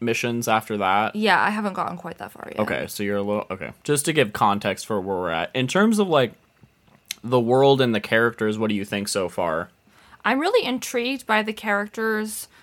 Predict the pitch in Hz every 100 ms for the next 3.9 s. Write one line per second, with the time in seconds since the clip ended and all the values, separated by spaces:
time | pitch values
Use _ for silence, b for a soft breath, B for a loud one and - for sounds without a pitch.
0 | b _ 196 202 190 - 175 180 170 165
1 | 170 - 180 165 165 b b _ - 202
2 | 190 202 196 180 175 - - - _ -
3 | - 262 240 240 226 226 220 - -